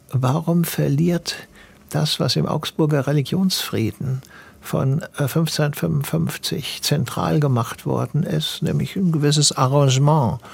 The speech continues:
zwischen den verschiedenen Seiten, seine Bindekraft?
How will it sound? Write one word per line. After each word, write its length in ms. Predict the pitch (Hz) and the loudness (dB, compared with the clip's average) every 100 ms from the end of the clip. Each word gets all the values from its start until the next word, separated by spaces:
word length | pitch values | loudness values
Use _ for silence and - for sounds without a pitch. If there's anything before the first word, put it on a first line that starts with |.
| - - - - | -18 -18 -18 -6
zwischen 360 | - 135 - | 0 0 2
den 180 | 131 123 | 2 2
verschiedenen 720 | - 131 - 151 151 143 135 | 0 -2 0 0 2 0 2
Seiten, 440 | 131 117 135 - 131 | 0 0 0 0 0
seine 260 | 123 120 | 2 2
Bindekraft? 1000 | 113 131 143 147 147 - 160 180 - - | 2 2 4 4 0 -2 -2 -2 -6 -10